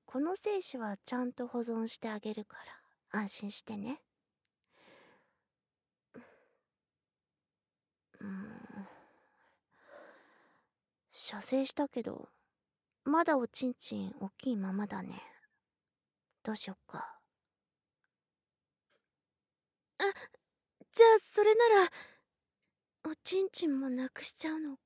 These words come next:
かわいそうだし、私も最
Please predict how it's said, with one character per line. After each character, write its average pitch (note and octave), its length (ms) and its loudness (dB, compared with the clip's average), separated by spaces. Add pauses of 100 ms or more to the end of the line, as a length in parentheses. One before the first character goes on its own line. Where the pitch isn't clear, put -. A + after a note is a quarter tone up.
か B3+ 180 -6
わ C4+ 140 2
い D4+ 40 6
そ F4+ 180 2
う E4 40 0
だ C#4+ 120 0
し、 - 240 -2 (1300)
私 G4 400 6
も A4 160 6
最 A#4 280 2